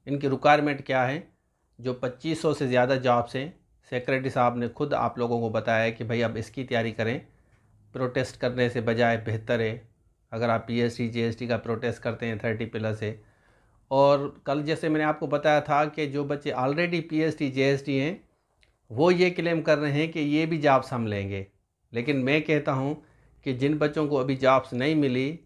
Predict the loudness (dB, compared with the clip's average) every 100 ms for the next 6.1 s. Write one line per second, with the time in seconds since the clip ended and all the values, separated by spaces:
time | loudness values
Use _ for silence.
0 | -6 -2 2 4 4 4 2 -2 -2 -2
1 | -2 -4 -4 -4 -2 -2 -6 -14 _ _
2 | _ -6 2 4 4 2 0 -6 -4 -6
3 | -4 -6 -4 -2 -2 -2 -4 -8 -10 -18
4 | _ _ _ _ -6 -2 0 0 -2 -4
5 | -6 -6 -2 -2 0 0 0 -4 -4 -4
6 | -6